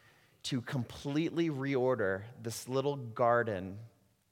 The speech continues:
that resides in your heart. Now, it's really interesting, um, in, in verse sixteen, when he's talking about the rocky soil,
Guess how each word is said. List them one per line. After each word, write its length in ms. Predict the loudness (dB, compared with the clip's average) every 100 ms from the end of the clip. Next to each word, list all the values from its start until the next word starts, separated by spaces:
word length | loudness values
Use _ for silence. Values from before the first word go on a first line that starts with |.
| -2
that 160 | -2
resides 560 | 0 -2 2 2 2 -2
in 80 | -6
your 100 | -6
heart. 600 | -6 -6 -6 -8 -18 -18 _ _ _ _ _ _ _ _ -20 -2
Now, 60 | -2
it's 100 | 4
really 240 | 4 4 2
interesting, 680 | -2 0 -2 -2 -4 -6 -10 -4
um, 380 | 2 2 2 0
in, 240 | -2 0 0
in 140 | 0 0
verse 260 | 0 0
sixteen, 880 | -2 -2 -4 -4 -10 -6 -2 0 2
when 160 | 0 -4 -10 -20
he's 180 | -6 -6
talking 360 | 2 2 4 4
about 180 | 4
the 80 | 4
rocky 380 | 2 2 2 -2
soil, 580 | 0 4 8 8 8